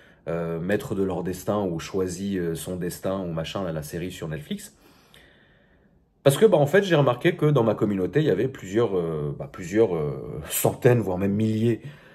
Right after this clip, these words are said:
euh, d'entre vous qui, qui, qui étaient vraiment à fond dans la Formule un, tu vois. Et les gens, tout naturellement, venaient me dire, « Mais attends, tonton, on comprend pas. Ton daron, que Dieu ait son âme, avec Taguer et McLaren, ton demi-frère, pourquoi tu nous as jamais parlé de Formule un ? »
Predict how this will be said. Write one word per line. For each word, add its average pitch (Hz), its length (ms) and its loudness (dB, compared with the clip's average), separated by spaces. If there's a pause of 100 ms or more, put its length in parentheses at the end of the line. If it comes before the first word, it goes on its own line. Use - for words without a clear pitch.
(240)
euh, 82 220 0
d'entre 98 280 -2
vous 131 200 0
qui, 107 300 -8
qui, 92 420 -8
qui - 120 -12
étaient 143 200 2
vraiment 131 340 4
à 120 60 0
fond 196 180 0
dans 170 100 4
la 143 80 4
Formule 147 280 2
un, 220 100 -2
tu 120 140 -8
vois. - 200 -4
Et 123 80 6
les 117 140 8
gens, 214 460 2 (360)
tout 151 120 6
naturellement, 123 520 6
venaient 160 220 4
me 175 60 2
dire, « 185 160 6
Mais 151 80 6
attends, 180 160 4
tonton, 151 340 0 (260)
on 131 60 -6
comprend 165 300 0
pas. - 340 0 (1400)
Ton 160 140 4
daron, 156 340 8
que 135 140 0
Dieu 123 160 0
ait 120 60 2
son 135 220 0
âme, 135 300 2 (640)
avec 107 260 2
Taguer 139 420 10
et 131 40 6
McLaren, 123 640 2 (120)
ton 175 120 4
demi-frère, 147 640 4 (120)
pourquoi 240 280 0
tu 277 140 -4
nous 143 180 2
as 123 60 4
jamais 123 260 2
parlé 113 300 2
de 104 80 -2
Formule 92 320 -4
un ? » - 100 -8